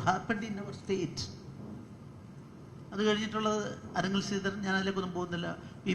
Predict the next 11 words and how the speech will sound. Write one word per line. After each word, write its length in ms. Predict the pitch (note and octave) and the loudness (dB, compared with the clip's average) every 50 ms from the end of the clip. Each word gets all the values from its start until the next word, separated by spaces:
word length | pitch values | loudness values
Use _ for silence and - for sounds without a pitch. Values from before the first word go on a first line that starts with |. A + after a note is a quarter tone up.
| D#3+ | 6
പരമേശ്വർജി, 640 | F3+ E3+ E3 E3+ F#3 E3+ - - F#3 E3+ - F#2+ - B3+ - - - - - - - - - - - - - - - - - - - - - - - - - - - - - - - - - - - - - | 8 10 10 10 8 8 6 4 4 2 2 -2 -4 -6 -6 -10 -10 -12 -12 -14 -14 -14 -14 -14 -16 -16 -16 -16 -16 -14 -14 -14 -14 -16 -16 -16 -16 -14 -14 -14 -14 -14 -12 -12 -12 -12 -12 -12 -10 -2 2
ടി 100 | F#3 F#3+ F#3 | 4 4 6
വി 100 | F#3+ F#3+ F#3 F#3+ | 6 6 6 4
ഈശ്വരവാര്യർ. 640 | F#3+ - G#3+ G#3 G3+ G3+ G3 F#3+ F3 E3+ E3 D3 A#2 - - - - - - - - - - - - - - - - - - - - - - - - - - - - - - - - - - - - - - - - - - - - - - - - - | 6 6 8 10 10 10 10 10 10 8 4 2 0 -2 -6 -8 -10 -10 -12 -12 -12 -14 -14 -14 -14 -14 -14 -14 -14 -14 -14 -14 -14 -14 -14 -14 -14 -14 -16 -16 -16 -14 -14 -14 -14 -14 -16 -14 -14 -14 -14 -14 -14 -14 -14 -14 -16 -14 -14 0 10 12
കാലം 300 | F#3+ B3 D#4+ F#4 F#4+ - F4+ | 12 12 12 12 12 12 12
എല്ലാത്തിനും 480 | D4 C#4+ D#4+ D#4 D#4 - D#4 - C#4+ C4 A#3+ | 12 12 12 12 12 12 8 8 10 10 10
തിരിച്ചെഴുന്നേൽക്കും. 680 | A#3 A#3 A3+ - A#3 A#3 G#3 G#3+ E3+ D3+ - C3+ A2+ - - - - - - - - - - - - - - - - - - - - - - - - - - - - - - - - - - - - - - - - - - G#3 | 10 10 10 10 10 10 10 8 6 4 2 -2 -4 -4 -6 -8 -10 -10 -12 -12 -12 -12 -14 -14 -14 -14 -14 -14 -16 -16 -14 -16 -16 -14 -14 -14 -14 -16 -16 -16 -16 -16 -16 -16 -16 -14 -14 -14 -14 -14 -14 -14 -14 -10 -4 -2
എനിക്ക് 180 | G3 G3 A3 G#3+ | 0 2 4 6
മോശമാക്കാൻ 480 | G#3 A3+ A3+ A#3 B3+ B3+ A#3+ A#3+ B3 A#3 A3+ | 8 8 8 10 10 10 10 10 10 8 8
ആരെ 120 | A3+ A3+ G#3+ G#3+ | 10 10 8 6
ആഗ്രഹിക്കുന്നില്ല. 600 | - G3+ G#3 G3 F#3+ G3+ F3+ E3 D#3+ C#3+ C3 | 6 6 4 4 4 4 4 4 4 6 4